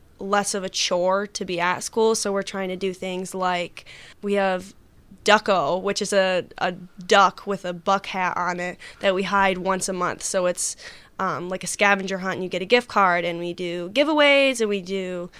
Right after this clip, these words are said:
um, we're planning some really cool pep assemblies, just things like that to get kids kind of fired up to be at school rather than wanting to go home the whole day. But I think as far as recognition goes, uh, it's not really a recognition game, so it's not really,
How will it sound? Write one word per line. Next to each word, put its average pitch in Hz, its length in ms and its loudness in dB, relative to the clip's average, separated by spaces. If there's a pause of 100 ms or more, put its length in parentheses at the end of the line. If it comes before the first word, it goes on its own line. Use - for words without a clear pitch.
(260)
um, 165 380 -6
we're 190 100 -8
planning 208 320 -2
some 202 160 -8
really 196 140 -4
cool 196 160 -8
pep 262 200 -2
assemblies, 254 460 0
just 269 160 -2
things 240 180 -4
like 262 140 -2
that 208 200 2
to - 80 -10
get - 160 -8
kids 190 280 -8
kind 190 180 -8
of 185 60 -12
fired 180 280 -2
up 165 180 -4
to 190 100 -12
be 175 200 -6
at 165 280 2
school 202 380 -4
rather 175 300 -2
than 151 280 -6 (240)
wanting 170 320 -4
to 180 60 -18
go 170 140 -4
home 160 240 -8
the 131 60 -12
whole 98 160 -12
day. - 240 -12 (300)
But 233 200 0
I 247 80 4
think 294 200 -2
as 349 120 0
far 320 140 8
as 233 140 4
recognition 214 680 0
goes, 262 540 4 (720)
uh, 190 380 2
it's - 200 2
not 277 180 4
really 277 200 2
a 208 60 4
recognition 196 560 -4
game, 185 260 -6
so 180 120 -8
it's - 140 -10
not 175 180 -8
really, 170 380 -6